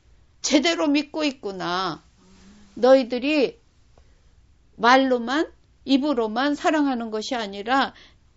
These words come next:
행위와 진실함으로 사랑하고 있고 너희들이 말씀대로 살고 있구나 하는 것이 증거된다라는 것입니다. 모든 사람들이 그거를 너희들의 그런 행위, 그러한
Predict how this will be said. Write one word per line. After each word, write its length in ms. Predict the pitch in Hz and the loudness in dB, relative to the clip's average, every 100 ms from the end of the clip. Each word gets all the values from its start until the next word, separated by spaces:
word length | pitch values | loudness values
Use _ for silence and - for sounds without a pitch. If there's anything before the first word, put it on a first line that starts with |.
| _ - | _ -4
행위와 680 | 359 330 285 269 254 302 440 - - | 2 4 2 2 2 0 -2 -12 -4
진실함으로 1080 | - 294 302 359 302 262 226 220 285 339 - _ | 6 6 6 4 2 0 -2 2 2 2 -6 _
사랑하고 640 | _ 294 285 262 240 220 226 | _ -4 -2 -2 -4 -4 -6
있고 280 | 226 285 254 | -4 -4 0
너희들이 460 | 214 247 240 262 | 2 0 -2 -4
말씀대로 720 | 240 214 226 294 240 214 233 | 0 0 0 -4 -6 -6 -6
살고 500 | 269 - 311 294 269 247 | -6 -4 -4 -4 -4 -6
있구나 760 | 208 - 208 220 277 247 175 - _ _ | -6 -10 -8 -2 0 0 -2 -14 _ _
하는 440 | - 403 381 330 | -10 -4 -2 -2
것이 420 | 247 214 - 349 - | -2 -6 -4 -8 -4
증거된다라는 1200 | - 277 285 349 330 294 277 277 277 269 262 247 | 0 4 4 2 0 -2 -2 -2 -4 -4 -6 -8
것입니다. 600 | - - - - - - _ - _ | -10 -12 -18 -20 -20 -20 _ -20 _
모든 500 | 220 302 359 381 381 | 0 2 2 0 -2
사람들이 800 | 330 294 269 233 226 226 311 466 - _ _ _ _ _ | -4 -4 -4 -2 -4 -4 -4 -6 -8 _ _ _ _ _
그거를 560 | - 285 285 277 311 - _ _ _ _ _ | -2 0 0 -2 -8 -12 _ _ _ _ _
너희들의 500 | - 359 381 370 370 | 0 2 4 2 -4
그런 360 | - 311 381 370 | -2 0 0 0
행위, 400 | 330 311 233 156 | 0 -2 -2 -8
그러한 640 | - 302 330 320 339 320 | -4 0 2 2 -2 -4